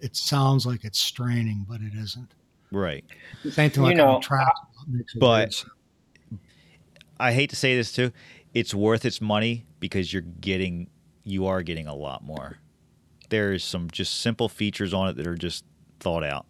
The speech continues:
Speaker 2: That's really what it comes down to. Somebody thought about what they were doing with a chop
Speaker 1: Mm-hmm.
Speaker 2: saw. And I absolutely loved my old Makita saw, still do to this day, right? That thing is a workhorse. You will not kill it.
Speaker 3: Mm-hmm.
Speaker 2: It, it's,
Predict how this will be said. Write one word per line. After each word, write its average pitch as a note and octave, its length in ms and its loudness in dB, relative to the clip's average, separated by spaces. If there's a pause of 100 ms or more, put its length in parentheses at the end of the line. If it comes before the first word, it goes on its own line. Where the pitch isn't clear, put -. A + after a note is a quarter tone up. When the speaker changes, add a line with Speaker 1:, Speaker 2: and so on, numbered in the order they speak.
(140)
Speaker 2:
That's A2 240 -2
really A2 200 2
what F#2+ 60 2
it F2 60 -4
comes F2+ 180 -2
down E2 160 -2
to. D2+ 220 -6
Somebody G2 300 0
thought F#2 400 -2
about E2+ 240 -6
what F2 120 -10
they F2 100 -4
were D#2+ 120 -8
doing D#2 320 -8
with A#2+ 140 0
a - 20 -2
chop A2+ 180 0
Speaker 1:
Mm-hmm. G#2+ 60 -4
Speaker 2:
saw. - 180 -14 (420)
And G#2 180 2
I A#2 320 4 (440)
absolutely G#2 1040 0 (100)
loved F#2+ 560 0
my E2+ 160 -4
old E2 240 -4
Makita F#2 380 -4
saw, G2 420 0
still - 420 -2
do G2 180 -2
to D#2 120 -10
this E2 160 -6
day, C#2 300 -8 (120)
right? F2+ 140 -4
That G2 180 -4
thing G#2 160 -2
is F2 120 -2
a F2 40 -2
workhorse. G#2 640 0
You F#2 100 -4
will F#2 160 -2
not F2+ 240 -4
kill A2 240 0
it. B2 140 -2 (840)
Speaker 3:
Mm-hmm. A2+ 320 -4
Speaker 2:
It, G2 200 2
it's, - 420 -6